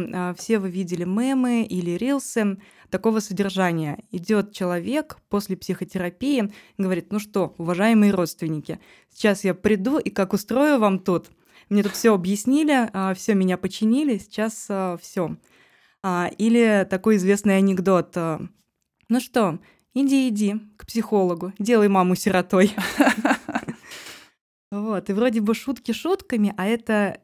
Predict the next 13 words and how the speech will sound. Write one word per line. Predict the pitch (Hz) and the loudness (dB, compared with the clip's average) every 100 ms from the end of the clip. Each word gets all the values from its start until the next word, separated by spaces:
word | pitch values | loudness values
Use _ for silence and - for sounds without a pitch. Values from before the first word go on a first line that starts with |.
| _ | _
реальные, | - 196 208 208 190 175 156 175 _ - - - | -4 0 2 2 2 -2 -4 -10 _ -20 -20 -14
так, | 170 170 | -10 -4
так | 185 | -4
называемые | 185 165 180 175 170 160 | -2 -2 0 0 0 -2
мной | 165 180 156 | 0 0 -2
побочные | 160 185 175 202 208 185 180 | -4 -6 0 0 0 -2 -2
эффекты, | - 294 - - 180 | -4 -6 -4 -2 -2
с | 170 | -4
которым | - 190 240 254 202 | -10 -2 0 2 0
может | 190 208 208 | 0 -4 -8
столкнуться | - 180 220 233 233 | -6 -4 0 0 -2
абсолютно | - 185 - 196 196 - | -8 -6 -2 0 0 -2
любой. | 160 156 151 147 | -4 -4 -6 -8